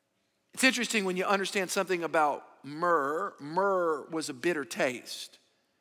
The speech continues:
And it's interesting when I begin to think about what bitterness, emotional bitterness does, and the connection between myrrh and the sense of the physiological dimension of how myrrh temporarily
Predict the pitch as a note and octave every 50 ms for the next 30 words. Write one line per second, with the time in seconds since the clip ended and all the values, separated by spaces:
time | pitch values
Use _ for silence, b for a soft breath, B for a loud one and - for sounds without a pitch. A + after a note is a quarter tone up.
0 | _ _ _ _ _ _ _ _ _ _ _ _ - D3+ D3+ D3 C#3+ C#3+ C#3+ C#3+
1 | C#3 C#3 C#3 C3+ C#3+ C#3+ - - D#3 - - A3 G3 F#3+ F#3 - - F#3 D#3+ D#3
2 | D#3+ D#3 D3+ D3 C3 - - D#3+ E3 F3+ E3+ D#3 - - G3 F3 F3 E3 E3 D#3
3 | C#3+ - - D3+ D#3 C#3 B2 B2+ E3+ F#3 G3 F#3 E3+ D#3 D3 C3 C3+ B2+ - -
4 | - - b b b b - F3 E3 D#3+ E3 F#3+ G#3+ A#3 G3+ - - D#3 C#3 B2
5 | A2+ B2+ B2 A#2 A2 G#2 - - - - A2 F#2+ - - - - - _ _ _
6 | _ _ _ _ _ _ _ _ _ _ - D#3+ E3+ - - G#3 G#3 G#3+ G#3 -
7 | - G3+ F3+ F3 E3+ - - G#3 F#3 D#3+ B B B - E3+ F3 F3+ G#3+ A#3+ A#3+
8 | A3+ F3+ E3 D#3 D3+ D#3+ F3 - - B B B - F3+ F#3 F#3+ F3+ - - G#3+
9 | G3 G3 F#3 - - F#3 E3 D#3+ D#3 - F#3+ F3+ E3 F3+ E3 F3 G3+ A#3 C4 B3
10 | A#3+ G#3+ A3+ A3 E3+ F3 E3+ E3+ E3+ F3 E3+ - F#3 E3+ D#3 - B B B G3+
11 | F3+ E3 D#3 D#3 E3 F3 A3 C4 B3 G#3+ F3+ F3 F#3 F#3 B B B B B B
12 | B B B B - B3 A3 G3 - G3 F#3 F3 F3+ G3+ A3 A3 A3 G#3 F#3+ E3